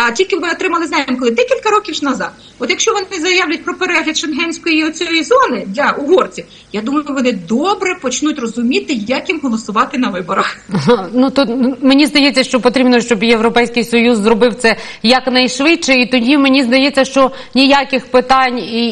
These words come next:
Speaker 2: і пропозицій щодо невзяття, невзяття України, е, членом
Speaker 1: Так.
Speaker 2: Європейського Союзу виникати не буде взагалі апріорі. Можливо, якісь мілкі, але це будуть питання, які можна буде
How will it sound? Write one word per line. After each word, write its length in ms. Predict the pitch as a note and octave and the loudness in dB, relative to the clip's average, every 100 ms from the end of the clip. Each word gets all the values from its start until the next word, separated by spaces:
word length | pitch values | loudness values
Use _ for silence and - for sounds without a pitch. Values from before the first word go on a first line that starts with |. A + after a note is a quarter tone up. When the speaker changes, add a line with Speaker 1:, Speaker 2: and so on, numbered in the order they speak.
| F#3+ | 0
Speaker 2:
і 100 | B3 | 0
пропозицій 840 | - C#4 - C#4 B3 C#4 C#4 C4 | 2 0 2 2 4 2 2 0
щодо 380 | B3 - C4 B3+ | 0 2 4 4
невзяття, 640 | B3 C#4 C4 A3+ A#3 A#3+ B3 | 4 2 4 2 4 2 0
невзяття 600 | A#3 C4 A3 A#3 A#3 A#3 | 4 4 4 0 2 2
України, 640 | A3 G#3 A3+ A#3 A#3 A3 G3+ - - | 2 0 0 2 2 2 0 -8 -4
е, 180 | F#3 G3+ | 2 2
членом 360 | - C4 A#3+ A3+ | 4 2 4 2
Speaker 1:
Так. 100 | A3 | 2
Speaker 2:
Європейського 720 | A3 A3 A#3+ A#3+ A#3+ A#3 A#3 | 2 2 4 2 2 2 2
Союзу 460 | B3+ C4 D#4+ C4 | 4 4 6 4
виникати 640 | A#3 B3 A#3+ B3 B3+ B3 A#3 | 4 4 4 2 2 2 2
не 120 | A#3 | 2
буде 360 | G3 C4 A#3+ | 2 2 2
взагалі 760 | A3 G3 F3+ A3+ A3+ A#3 B3 B3+ | 2 0 2 2 2 0 0 2
апріорі. 680 | G#3+ G#3 A3 G3+ F3+ F#3 G#3+ | 0 2 2 4 4 4 2
Можливо, 420 | C#4 C#4+ E4 C#4+ | 2 2 4 4
якісь 380 | B3 A#3+ B3 B3 | 2 0 -2 2
мілкі, 400 | C4+ D4 F#4 F4+ G#3+ | 2 2 2 4 4
але 200 | A#3 A#3+ | 4 2
це 160 | C4+ | 2
будуть 320 | B3 A#3+ A#3+ - | 2 0 0 -2
питання, 360 | A3 C#4 B3 | 2 2 2
які 220 | G#3 F#3+ | 0 0
можна 300 | A3 A3 G#3 | 0 0 0
буде 240 | G3+ G3 | 0 2